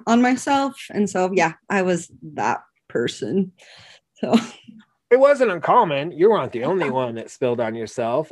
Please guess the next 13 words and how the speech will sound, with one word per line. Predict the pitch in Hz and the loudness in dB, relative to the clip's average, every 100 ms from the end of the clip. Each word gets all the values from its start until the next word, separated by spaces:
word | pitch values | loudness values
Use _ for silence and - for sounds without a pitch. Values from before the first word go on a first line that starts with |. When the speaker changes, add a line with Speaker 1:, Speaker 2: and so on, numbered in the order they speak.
| - | -8
Speaker 2:
I'm | 123 135 | -8 -8
sure. | - 135 131 127 123 113 _ _ _ - | -8 -4 -2 -2 -4 -8 _ _ _ -4
I | |
mean, | 113 117 113 | 2 2 2
there's | 135 165 180 | 4 4 6
a | |
picture | 151 160 151 143 | 4 2 4 4
of, | 127 | 4
like, | 113 113 113 | 2 0 -2
Cameron, | 127 123 123 117 113 95 90 117 | -2 -2 -2 -2 -4 -10 -16 -10
Gigi, | 123 123 113 131 | -4 -4 0 0
and | 113 113 | 0 -2
myself, | 110 104 - 113 110 104 | -4 -2 2 4 2 0